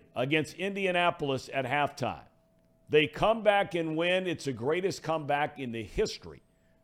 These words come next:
of the National Football League. Then Saturday night in the snow in Buffalo, Josh Allen, it was impressive. Fifteen plays, eighty-six yards in the final minutes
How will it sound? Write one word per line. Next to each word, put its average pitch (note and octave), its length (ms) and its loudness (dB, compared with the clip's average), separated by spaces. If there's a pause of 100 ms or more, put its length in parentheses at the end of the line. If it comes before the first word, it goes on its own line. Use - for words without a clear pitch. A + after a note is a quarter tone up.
(200)
of B2 140 0
the B2 100 2
National A#2+ 420 0
Football G2 480 -2
League. D#2+ 220 -14 (640)
Then G#2 220 -6
Saturday F3 640 6
night A#2+ 320 6
in G#2 80 -8
the G2 80 -10
snow E3+ 460 4
in G3 100 -2
Buffalo, B2 460 2 (640)
Josh D#3+ 440 4
Allen, C3+ 360 4 (400)
it C3+ 180 -4
was D3 220 -4
impressive. C#3 500 -4 (680)
Fifteen F#3 640 -4
plays, D3+ 520 0
eighty-six D#3+ 640 -2
yards C3 440 2
in A2+ 60 -4
the G#2+ 100 -6
final D3 340 0
minutes A#2+ 460 -6